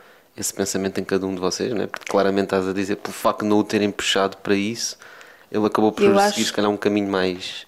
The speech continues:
Speaker 2: Tu achas, honestamente, eu acho que a proteção que nós damos, ahm,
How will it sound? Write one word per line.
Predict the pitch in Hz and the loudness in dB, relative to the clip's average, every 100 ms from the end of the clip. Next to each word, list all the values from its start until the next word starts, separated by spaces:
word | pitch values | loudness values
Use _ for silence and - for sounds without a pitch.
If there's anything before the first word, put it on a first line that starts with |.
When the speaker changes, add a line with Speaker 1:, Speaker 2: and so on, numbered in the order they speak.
| - | -4
Speaker 2:
Tu | 202 | -2
achas, | 185 - | -2 -2
honestamente, | 190 202 196 208 190 190 208 - 202 | 0 2 2 0 0 -2 -4 -4 -2
eu | 190 190 | 2 2
acho | 185 - | 0 -2
que | - | -6
a | |
proteção | 180 - 185 190 180 | -8 -2 0 2 0
que | 170 | 2
nós | 185 165 | 0 4
damos, | 180 170 165 - - - - - - | 4 4 0 -8 -10 -12 -14 -14 0
ahm, | 180 175 175 180 175 175 175 180 180 | 4 4 4 0 -4 -4 -4 -6 -8